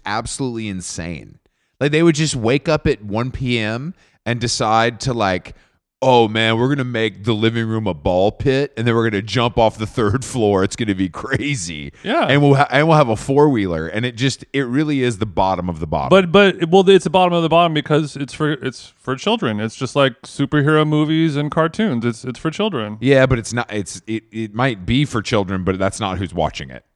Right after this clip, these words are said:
Speaker 1: It, I mean, they're, they are watching it, but there's a lot more people watching it. A lot of adults watch Mister Beast.
Speaker 2: A lot of adults watch it, but I think it's, it's more skewed toward, I mean, it, to me, it's the same. It's like the body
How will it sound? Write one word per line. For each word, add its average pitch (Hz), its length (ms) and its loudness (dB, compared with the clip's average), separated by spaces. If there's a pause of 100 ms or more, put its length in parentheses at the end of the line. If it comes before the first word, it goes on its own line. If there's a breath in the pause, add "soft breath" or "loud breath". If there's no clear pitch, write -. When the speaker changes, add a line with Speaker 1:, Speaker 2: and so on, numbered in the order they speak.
(340)
Speaker 1:
It, 143 200 -4
I 143 80 4
mean, 147 140 2
they're, 127 220 4
they 120 240 4
are 123 240 6
watching 104 300 2
it, 95 80 -4
but 98 80 -4
there's 101 120 0
a 101 60 -2
lot 101 340 4
more 98 200 -4
people 87 280 -2
watching 78 300 -4
it. 71 80 -12
A 87 60 -6
lot 117 340 4
of 110 80 -2
adults 95 420 -4
watch 78 220 -6
Mister 85 240 -10
Beast. 73 400 -14
Speaker 2:
A 165 80 4
lot 196 240 6
of 226 120 4
adults 170 440 2
watch 147 260 2
it, 160 140 -2
but 156 140 4
I 156 80 4
think 175 180 -6
it's, - 240 -6
it's 156 160 -6
more 185 320 6
skewed 214 420 -4
toward, 170 360 2
I 165 40 2
mean, 185 300 2 (380)
it, 190 220 -6
to 208 100 0
me, 254 140 6
it's 226 120 0
the 180 100 2
same. 196 420 2
It's 147 140 0
like 151 280 2
the 165 80 2
body 180 640 4